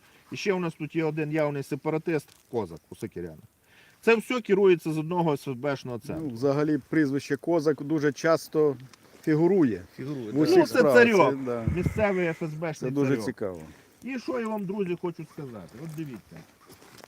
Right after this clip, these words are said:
Speaker 1: Ми тимчасово це все призупинили, ну це, ще раз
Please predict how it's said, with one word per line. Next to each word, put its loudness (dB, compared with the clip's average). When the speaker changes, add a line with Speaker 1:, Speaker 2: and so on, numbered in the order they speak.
Speaker 1:
Ми -6
тимчасово -6
це -8
все -8
призупинили, -8
ну -10
це, -6
ще -6
раз -6